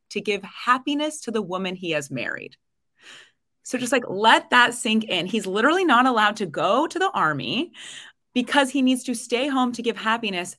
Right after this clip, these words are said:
which was for sex, not for purpose of procreation, but rather for pleasure. And because to give happiness is not necessarily to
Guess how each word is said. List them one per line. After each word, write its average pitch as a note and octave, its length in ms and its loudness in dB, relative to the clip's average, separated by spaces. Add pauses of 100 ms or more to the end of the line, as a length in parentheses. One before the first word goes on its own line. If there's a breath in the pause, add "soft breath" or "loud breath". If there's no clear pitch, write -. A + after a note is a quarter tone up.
(200)
which G#3+ 300 -2
was G3+ 280 0 (240)
for G#3 280 -2
sex, - 500 -4
not A3 300 -2
for G#3+ 100 -6
purpose F#3+ 800 -4 (420 soft breath)
of G3 160 -2
procreation, A3 1160 -2
but G#3 180 2
rather A3 300 2
for G3 160 -10
pleasure. - 640 -8 (840 soft breath)
And F#3+ 600 -2
because G#3+ 340 -4
to B3 80 -4
give A#3+ 120 -2
happiness B3+ 540 0
is F#3+ 100 -10
not G3+ 160 -4
necessarily F#3 720 -4
to E3+ 420 -6